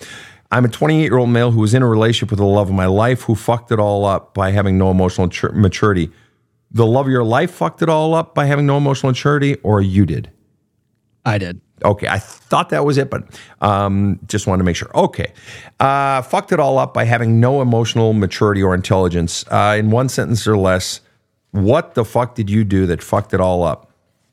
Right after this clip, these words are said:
Speaker 2: I was basically just two years, in one sentence, is two years of manipulation, basically,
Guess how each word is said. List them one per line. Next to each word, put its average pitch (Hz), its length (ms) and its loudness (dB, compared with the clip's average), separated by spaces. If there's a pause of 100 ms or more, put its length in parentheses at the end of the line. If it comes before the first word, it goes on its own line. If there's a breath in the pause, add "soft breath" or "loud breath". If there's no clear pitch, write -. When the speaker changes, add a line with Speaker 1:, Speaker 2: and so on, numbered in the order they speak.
(140)
Speaker 2:
I 131 200 -2
was 143 120 2
basically 143 480 0
just 120 240 0
two - 180 2
years, 107 580 2
in 113 360 -2
one 107 120 2
sentence, 120 320 -2
is 95 120 -4
two - 180 0
years 110 400 2
of 101 500 0 (840)
manipulation, 107 720 -2 (160)
basically, 110 460 -4